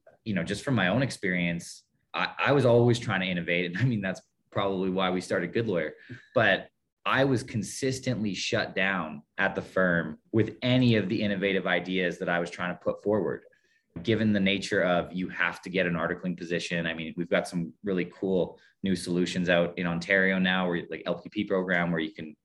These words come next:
do it a different way. You don't have to work for a, a lawyer or a law firm to article,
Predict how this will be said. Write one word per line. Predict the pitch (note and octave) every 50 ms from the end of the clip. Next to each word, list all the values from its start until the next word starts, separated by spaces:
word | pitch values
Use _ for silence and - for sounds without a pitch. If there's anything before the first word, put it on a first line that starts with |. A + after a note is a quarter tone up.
| _ - - _ - - F#2
do | - G#2+ G#2 G2
it | G2 F2+
a | F2 F2
different | - G2 F#2 - A#2 G#2+ F#2+
way. | G#2+ A2+ A#2
You | G#2
don't | G2+ F#2 E2
have | F2+ E2+ E2+ - -
to | F#2 F2
work | D#2+ D2+ E2 E2 - -
for | - G2 F2+ E2+
a, | E2 D2 C#2+ -
a | E2+
lawyer | E2 D#2+ D#2+ E2 E2 E2+ E2 E2
or |
a | D#2+ D#2
law | D2 D2 D#2 D#2
firm | D2+ - E2+ E2 D#2+
to | D2+ -
article, | - E2 E2+ F#2 - G#2+ G#2+ G#2 -